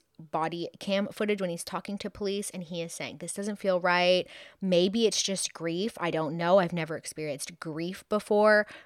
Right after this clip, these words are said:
but something doesn't feel right." Yeah, his intuition was spot on. It all starts to make sense when the morning newspaper starts to circulate that same morning of the incident, like I was saying.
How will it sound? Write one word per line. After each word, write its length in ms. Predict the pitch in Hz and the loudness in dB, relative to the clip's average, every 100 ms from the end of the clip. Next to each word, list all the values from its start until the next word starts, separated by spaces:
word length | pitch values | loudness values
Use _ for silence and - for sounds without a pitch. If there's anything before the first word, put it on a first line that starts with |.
| - | -4
but 180 | 190 - | -2 2
something 680 | - - 185 190 240 247 247 | 2 4 2 2 4 6 4
doesn't 520 | 190 156 143 170 - _ _ | 2 0 0 -4 -6 _ _
feel 500 | 151 139 139 139 135 _ _ _ _ | -6 -4 -2 -4 -8 _ _ _ _
right." 640 | - 151 123 107 95 - - _ _ _ _ _ _ _ | -14 -10 -8 -8 -10 -12 -14 _ _ _ _ _ _ _
Yeah, 260 | 170 120 120 _ _ _ | -8 -8 -10 _ _ _
his 300 | 170 165 160 | -6 -4 -2
intuition 580 | 170 - 156 143 151 139 | -4 -2 -2 -2 -4 -6
was 300 | 139 - - _ _ _ | -6 -6 -10 _ _ _
spot 480 | - - - 147 123 | -6 -6 -2 0 0
on. 320 | 87 - - - - - - - | -4 -10 -16 -18 -18 -18 -2 8
It 100 | 254 | 12
all 180 | 330 | 12
starts 340 | 403 320 302 - | 12 10 10 8
to 80 | 247 | 6
make 200 | 226 - | 6 4
sense 540 | - - 190 247 - | 0 4 4 4 4
when 160 | 226 226 | 4 6
the 80 | |
morning 400 | 208 196 247 311 | 6 6 6 6
newspaper 560 | 226 208 - 190 170 185 | 4 2 0 -2 0 0
starts 460 | - - 170 170 - | 0 0 0 0 -4
to 100 | 196 | -4
circulate 800 | - 156 - 196 202 214 220 - _ _ _ - | 0 -2 -2 0 2 4 2 -4 _ _ _ -4
that 380 | 156 196 226 | 8 12 12
same 300 | - 214 214 | 10 8 10
morning 360 | 202 185 160 135 | 10 8 8 2
of 140 | 170 170 | -2 2
the 120 | 175 | 2
incident, 280 | 156 151 165 | 2 0 -2
like 160 | 170 | 0
I 40 | 180 | 0
was 120 | 175 | 0
saying. 180 | 170 | 0